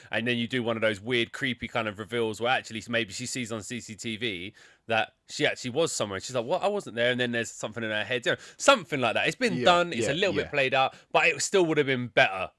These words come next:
Speaker 1: It would have
Speaker 2: That's
Speaker 1: been
Speaker 2: what I
Speaker 1: better.
Speaker 2: thought, well, that's what I thought they were building to in the last, in the last kind of film. But, oh, yeah, like, I mean, I, that, I still think that would have kind of taken away from it, 'cause that's kind of not what Scream is, 'cause you, you kind of lose the whole final girl element there, don't you?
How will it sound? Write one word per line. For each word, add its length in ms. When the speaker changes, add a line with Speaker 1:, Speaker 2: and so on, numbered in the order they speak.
Speaker 1:
It 160
would 80
have 80
Speaker 2:
That's 140
Speaker 1:
been 80
Speaker 2:
what 100
I 40
Speaker 1:
better. 100
Speaker 2:
thought, 80
well, 80
that's 160
what 60
I 40
thought 140
they 80
were 80
building 320
to 360
in 120
the 100
last, 500
in 80
the 80
last 300
kind 160
of 80
film. 380
But, 260
oh, 320
yeah, 320
like, 380
I 40
mean, 220
I, 100
that, 200
I 60
still 240
think 180
that 80
would 80
have 80
kind 140
of 80
taken 260
away 200
from 180
it, 100
'cause 100
that's 120
kind 200
of 80
not 200
what 180
Scream 400
is, 260
'cause 220
you, 180
you 180
kind 200
of 80
lose 260
the 80
whole 180
final 520
girl 480
element 420
there, 380
don't 160
you? 180